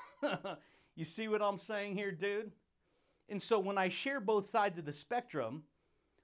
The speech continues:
what do you wanna do with your life? Do you wanna transform what you're built out of, what information you're working with? Because whether you acknowledge this or not, you're working with information all day, every day.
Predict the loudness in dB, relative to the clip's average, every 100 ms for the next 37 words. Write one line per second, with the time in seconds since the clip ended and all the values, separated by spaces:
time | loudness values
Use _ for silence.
0 | _ 2 2 2 -2 0 0 -2 -2 0
1 | -2 -2 0 2 2 0 -12 -20 _ _
2 | _ _ _ _ _ _ _ _ _ -4
3 | 2 2 2 0 0 0 -4 2 4 4
4 | 2 0 0 0 2 2 4 4 4 0
5 | 0 0 0 0 0 0 -2 0 2 0
6 | 0 -4 -6 -6 -10 _ _ _ _ _
7 | -8 2 2 6 4 4 -2 -4 -2 2
8 | 2 2 -2 -6 -6 -2 -2 0 -2 8
9 | 10 10 6 0 2 -2 -2 -2 -2 -2
10 | -6 -6 -6 -4 -2 -2 0 -2 -2 -6
11 | -8